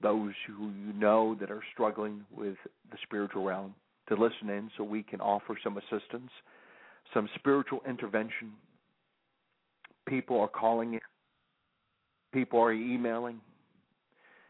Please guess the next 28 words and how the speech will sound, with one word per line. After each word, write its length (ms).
and 140
people 260
are 60
reaching 380
out. 300
And 120
we're 220
seeing 260
great 300
moves 420
of 100
the 100
Holy 280
Spirit 360
within 240
our 140
midst. 360
And 100
I 40
would 120
encourage 360
you, 60
my 140
friends, 340
if 100
you 80
have 140
opportunity, 520